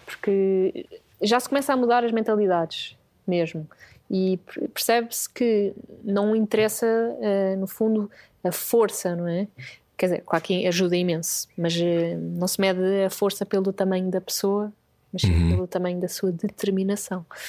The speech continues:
Speaker 1: E as mulheres, eh, têm ótima determinação. Falo pela outra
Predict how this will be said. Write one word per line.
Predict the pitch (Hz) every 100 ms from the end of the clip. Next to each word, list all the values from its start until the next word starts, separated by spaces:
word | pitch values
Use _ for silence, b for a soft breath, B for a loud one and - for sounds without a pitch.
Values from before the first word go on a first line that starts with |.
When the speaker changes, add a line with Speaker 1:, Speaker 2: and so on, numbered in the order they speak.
| B B -
Speaker 1:
E | 175
as | 175 -
mulheres, | 185 185 180 - - - 285
eh, | 185 180 180 180 185 - - _ _ B B B B B _ _ _ _ _ _
têm | - 240 214 190 185 - _ - _ -
ótima | 202 202 196 185
determinação. | 175 185 185 180 180 175 165 175 196 214 -
Falo | - 165
pela | 160 165 165 165 -
outra | - 175 -